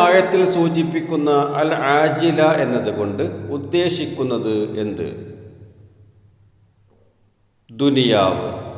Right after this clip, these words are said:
ഇഹത്തിൽ ലഭിക്കുന്ന ഭൗതിക നേട്ടങ്ങൾ.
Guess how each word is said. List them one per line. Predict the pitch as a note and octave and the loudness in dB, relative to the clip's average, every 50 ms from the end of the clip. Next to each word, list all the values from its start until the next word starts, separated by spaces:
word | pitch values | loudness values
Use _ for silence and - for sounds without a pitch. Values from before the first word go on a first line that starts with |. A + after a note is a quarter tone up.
| - - - - - - - C#3+ C3+ | -16 -18 -18 -20 -18 -10 -4 -2 0
ഇഹത്തിൽ | C3 C#3+ C#3 C#3 C3+ C3+ C#3 B2 A#2+ | 2 2 2 2 0 -2 0 0 0
ലഭിക്കുന്ന | A#2+ A#2 A#2 A2+ A2+ G#2+ A2 G#2+ G#2+ A#2+ D3 F#3+ - - - - - - - - - - - - - G#2+ A#2+ | -2 -2 -2 -4 -4 -4 -6 -4 -2 -2 -2 -2 -4 -8 -12 -14 -14 -14 -16 -16 -18 -20 -20 -20 -6 0 2
ഭൗതിക | B2 C3 C#3 D3 D3+ D3+ C#3 B2+ - A#2+ A#2 A2+ A2+ - - A2+ | 4 4 4 2 2 0 0 0 2 4 4 4 2 2 -2 -2
നേട്ടങ്ങൾ. | A2+ A2 G#2 - - G#2+ G2+ F#2+ F2+ D#2 | -2 -2 -2 -4 -4 -6 -4 -4 -6 -6